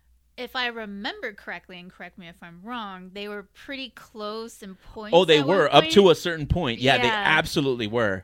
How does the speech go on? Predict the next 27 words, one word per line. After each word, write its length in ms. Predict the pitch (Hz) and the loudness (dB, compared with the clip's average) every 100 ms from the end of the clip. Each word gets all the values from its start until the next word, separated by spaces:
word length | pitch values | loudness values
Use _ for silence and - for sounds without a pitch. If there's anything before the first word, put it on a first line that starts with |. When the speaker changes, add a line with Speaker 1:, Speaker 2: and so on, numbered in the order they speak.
| - | -8
Speaker 1:
And 140 | 254 254 | -4 4
Speaker 2:
He 100 | 233 | 4
Speaker 1:
then 80 | 269 | 4
Speaker 2:
got 240 | 311 392 | 0 0
to 140 | 247 208 | 2 4
a 80 | |
point 380 | 175 190 190 165 | 2 -2 -4 0
where 320 | 156 147 135 - _ | 2 2 0 -4 _
people 280 | 170 165 151 | -6 -4 -2
were 120 | 139 | -4
talking 400 | - 156 156 151 | -4 -4 -2 -4
about, 420 | 139 135 117 - _ | 0 2 2 0 _
"Oh, 180 | 131 113 | -8 -4
he 120 | 120 | -6
might 260 | 180 175 - | -6 -12 -14
surpass." 800 | - 190 - 220 220 113 - 233 | -16 -10 -2 2 2 0 -8 -6
Speaker 1:
Right. 380 | 233 202 - - _ - | -6 -6 -12 -18 _ -6
Speaker 2:
You're 140 | 117 | -2
right. 320 | 131 151 113 165 | 2 2 2 -2
Speaker 1:
And 140 | 262 | -6
then 100 | 277 | -6
Ferrari 400 | - 254 311 392 | -8 -8 -8 -8
wasn't 300 | 247 214 208 | -10 -12 -14
too 140 | 240 214 | -18 -18
far 220 | 226 202 | -16 -16
behind 440 | 202 214 196 185 | -16 -16 -16 -18
either, 380 | 262 294 208 165 | -18 -16 -14 -14